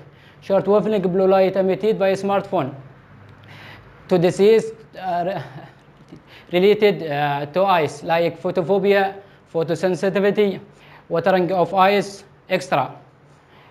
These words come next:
Addiction. Use of mobile phone can cause addiction in users. People have getting used to of checking their phone every new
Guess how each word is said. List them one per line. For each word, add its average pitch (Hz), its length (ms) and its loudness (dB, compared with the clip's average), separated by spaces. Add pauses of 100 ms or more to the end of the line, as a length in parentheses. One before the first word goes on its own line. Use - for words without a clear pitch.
(120)
Addiction. 180 560 0
Use 196 220 0
of 190 160 0
mobile 208 340 2
phone 196 280 -2
can 180 440 -2 (320)
cause 196 240 2
addiction 185 460 0
in 190 200 0
users. 156 480 0 (1300)
People 208 300 4
have 170 260 0
getting 196 420 0
used 180 340 -2
to 190 80 2
of 180 600 -2
checking 185 300 0
their 180 180 2
phone 180 280 0
every 180 360 -2
new 156 360 -2